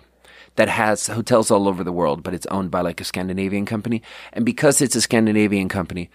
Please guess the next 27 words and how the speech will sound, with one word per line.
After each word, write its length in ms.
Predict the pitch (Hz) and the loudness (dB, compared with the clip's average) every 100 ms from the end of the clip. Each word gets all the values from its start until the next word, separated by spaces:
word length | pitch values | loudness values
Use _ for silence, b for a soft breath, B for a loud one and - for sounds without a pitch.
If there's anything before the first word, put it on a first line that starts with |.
| b b b b b b b _ | b b b b b b b _
the 100 | 117 | 0
Swedish 560 | 117 - 139 131 131 - | 2 2 2 4 2 0
Chamber 380 | 120 120 113 107 | 2 4 4 2
decides 500 | 104 - 95 90 - | 2 4 2 2 -4
to 120 | 95 | -4
support 560 | - 95 - 104 95 - | -4 -6 4 4 4 0
them 320 | 82 80 95 _ B B B B | 0 -2 -8 _ B B B B
and 260 | 101 98 90 | -2 -2 -2
have 480 | - 107 98 92 87 _ | -2 2 2 0 -4 _
our 160 | 101 | 0
offices 640 | - 98 - 95 - 90 - B B - | 4 2 2 -6 -6 -8 -10 B B 0
in 200 | 170 170 | 2 4
a 220 | 127 113 - _ - - | 2 2 -2 _ -8 -2
converted 580 | 135 123 123 147 127 | 0 4 4 4 2
hotel 360 | 98 117 - 117 | 2 -2 0 0
room. 280 | 80 57 - _ | 0 -12 -18 _
It's 160 | 127 107 | -4 2
very 220 | 139 135 | 4 4
weird, 280 | 98 95 71 | 4 0 -2
actually. 380 | - - 73 | -6 -8 -8
Like, 260 | 73 80 - B B B B _ | -6 -6 -8 B B B B _
like, 220 | 101 - | -4 -2
it's 160 | - | 2
a 80 | 113 | 2
hotel 340 | 110 107 135 127 | 0 0 2 4
room 320 | 123 120 117 | 4 2 4
where 220 | 104 92 | 4 2